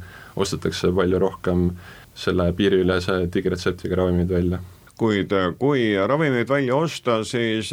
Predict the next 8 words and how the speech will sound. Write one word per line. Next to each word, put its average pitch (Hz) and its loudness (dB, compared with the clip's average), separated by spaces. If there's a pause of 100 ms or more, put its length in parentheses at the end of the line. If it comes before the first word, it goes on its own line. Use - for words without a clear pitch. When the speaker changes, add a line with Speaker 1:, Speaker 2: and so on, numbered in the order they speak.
(160)
Speaker 2:
kehtivad 117 0
ju 117 0
ka 120 2
teatud 120 -2
soodustused 127 -2
ja 113 2
teatud 131 0
kitsendused. 80 -2